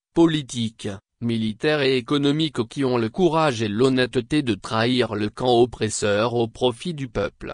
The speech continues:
Contrairement à la révolution, la révolte est toujours politiquement vaincue,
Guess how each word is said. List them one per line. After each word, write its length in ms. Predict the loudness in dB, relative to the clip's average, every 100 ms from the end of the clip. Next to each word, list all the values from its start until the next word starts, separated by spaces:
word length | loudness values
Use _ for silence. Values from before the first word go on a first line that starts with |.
| -14 -6
Contrairement 680 | -6 0 0 2 2 4 4
à 80 |
la 120 | 2 0
révolution, 960 | -2 -2 0 0 -2 -6 -6 -8 -10 _ _ -2
la 160 | 0
révolte 580 | 2 0 2 0 0 -2
est 120 | -4
toujours 540 | -4 -4 2 6 6 6
politiquement 840 | 2 4 0 -4 -12 -4 0 0
vaincue, 640 | 2 -2 -2 -6 -8 -8